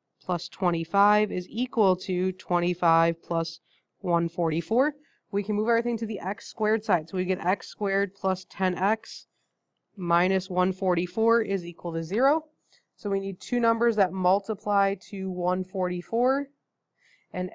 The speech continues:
add t-, to negative one forty-four and add to ten. So we'd have x plus eighteen and x minus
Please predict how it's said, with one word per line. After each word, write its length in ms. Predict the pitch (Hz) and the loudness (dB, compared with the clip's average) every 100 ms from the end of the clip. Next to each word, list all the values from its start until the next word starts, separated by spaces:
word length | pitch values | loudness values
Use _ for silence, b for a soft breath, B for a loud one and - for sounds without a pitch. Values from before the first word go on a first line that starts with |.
| - | -6
add 320 | 165 160 165 - | -2 -2 -4 -14
t-, 120 | - _ - | -20 _ -6
to 100 | 185 | 4
negative 300 | 185 190 175 | 4 4 2
one 160 | 190 | 0
forty-four 360 | 190 196 185 202 | 2 2 2 0
and 80 | 185 | 2
add 220 | 170 175 | 4 4
to 100 | 170 | 2
ten. 400 | - 220 254 277 _ _ _ | -2 0 2 0 _ _ _
So 140 | - | -6
we'd 100 | 185 | 0
have 200 | 175 170 - | 2 2 2
x 280 | 180 180 - - | 2 2 -2 -4
plus 320 | 196 190 - | 0 0 -2
eighteen 720 | 185 180 180 - 233 233 240 233 _ _ _ _ 175 | -2 -4 -4 -4 0 0 -2 -4 _ _ _ _ -6
and 160 | 170 | -2
x 260 | 170 165 - | 0 -2 0
minus 400 | 175 165 165 | 0 2 0